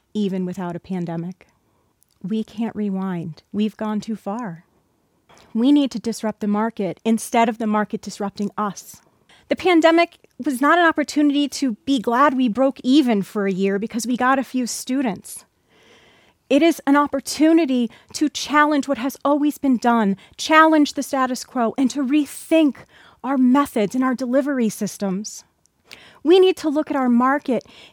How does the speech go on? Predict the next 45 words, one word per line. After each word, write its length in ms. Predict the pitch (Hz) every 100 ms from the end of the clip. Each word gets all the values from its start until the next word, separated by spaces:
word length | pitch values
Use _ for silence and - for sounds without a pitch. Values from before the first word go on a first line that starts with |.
| -
in 120 | 302
a 60 | 294
whole 400 | - 311 311 302
new 200 | 311 311
way. 500 | 294 311 294 220 - - -
And 120 | 294 320
our 140 | 320
market 440 | 285 311 349 349 -
is 200 | 285 269
not 340 | 269 294 311 - _ -
Catholic 440 | 269 269 - 339
kids 500 | - 311 320 320 -
who 100 | 294
live 260 | 269 294 294
in 80 | 269
a 60 |
certain 420 | - 294 339 339
zip 220 | 277 359 -
code 220 | 311 247
whose 180 | 285 -
parents 420 | 294 330 339 -
make 160 | 277
a 60 | 277
certain 340 | - 320 302
amount 220 | 311 311 294
of 120 | 240
money. 420 | 269 330 320 226 - - -
Our 180 | 330 381
market 480 | 320 330 415 - 311
is 120 | 269
the 80 | 277
whole 420 | - 370 392 403
damn 420 | 311 403 415 370
world. 520 | 359 427 403 208 - - _ _ _ _ _ _ _ _ _ _ - - - - _ _ _ _ _ _ _ _ _ _ _ _ _ _ _ -
There 280 | 370 403 -
are 180 | 262
needs 520 | 233 269 330 370 294 -
that 120 | 247
are 80 | 240
not 300 | 269 349 349
being 180 | 339
met 180 | 294 -
by 120 | 262
public 400 | 254 - 302 311
schools, 500 | - - 285 294 294